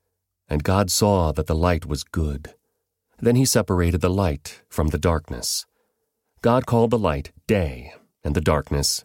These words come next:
night. And evening passed, and morning came, marking the first day. Then God said, "Let there be a space between the waters, to separate the waters of the heavens from the waters of the earth."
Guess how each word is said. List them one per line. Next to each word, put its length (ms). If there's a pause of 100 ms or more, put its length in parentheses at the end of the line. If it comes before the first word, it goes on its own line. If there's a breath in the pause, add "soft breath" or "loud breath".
(140)
night. 360 (880)
And 160
evening 380
passed, 560 (100)
and 140
morning 320
came, 420 (380 soft breath)
marking 320
the 80
first 380
day. 420 (880)
Then 240
God 260
said, 360 (440 soft breath)
"Let 140
there 80
be 160
a 60
space 480
between 380
the 100
waters, 640 (240)
to 100
separate 480
the 80
waters 480
of 80
the 80
heavens 560 (340 soft breath)
from 160
the 200
waters 320
of 60
the 120
earth." 380